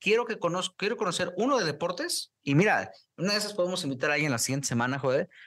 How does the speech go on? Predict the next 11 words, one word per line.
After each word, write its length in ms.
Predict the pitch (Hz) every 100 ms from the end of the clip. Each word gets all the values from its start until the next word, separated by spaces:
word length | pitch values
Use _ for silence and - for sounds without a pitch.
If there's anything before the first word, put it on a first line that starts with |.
| - - _ -
este, 640 | 127 - 135 123 117 -
para 260 | - 123 123
que 120 | 131
nos 140 | 127 135
diga 160 | 175
el 80 | 185
campo. 440 | 170 180 151 117 _
¿Cómo 300 | 151 165 190
es 40 | 180
su 100 | 185
campo? 420 | 196 196 156